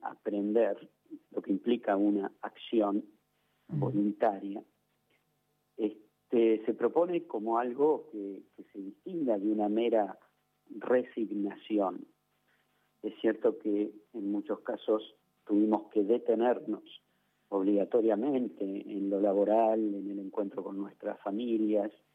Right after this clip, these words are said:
Speaker 1: en, en un montón de cosas, en salir a la calle, en que los chicos vayan al colegio. A ver, tantas cosas tuvimos que detenernos, este, porque así estaba establecido.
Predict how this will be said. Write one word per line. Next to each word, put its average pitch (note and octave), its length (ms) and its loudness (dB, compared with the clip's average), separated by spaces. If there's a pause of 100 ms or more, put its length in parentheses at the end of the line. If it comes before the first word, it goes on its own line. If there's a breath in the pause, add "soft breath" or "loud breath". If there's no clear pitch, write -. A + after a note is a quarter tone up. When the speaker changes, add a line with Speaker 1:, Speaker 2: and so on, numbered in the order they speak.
(340)
Speaker 1:
en, G2+ 460 4
en G2+ 140 4
un D#3 120 2
montón G2+ 340 0
de G2+ 100 0
cosas, - 440 -2
en G2+ 140 -4
salir G2+ 300 2
a F#2+ 40 -2
la F#2+ 120 -4
calle, G#2 600 0 (540)
en F#2+ 280 0
que G2+ 120 0
los G2+ 160 2
chicos G#2 260 -2
vayan G2+ 280 0
al F#2+ 120 -4
colegio. G#2+ 720 2 (600)
A A2 120 2
ver, - 280 2
tantas D3+ 360 0
cosas B2 360 -4
tuvimos G#2 380 -2
que G#2 160 0
detenernos, C3 840 0 (760)
este, G2+ 720 0
porque - 240 -6
así C#3 220 0
estaba G2+ 280 -2
establecido. G#2 800 -2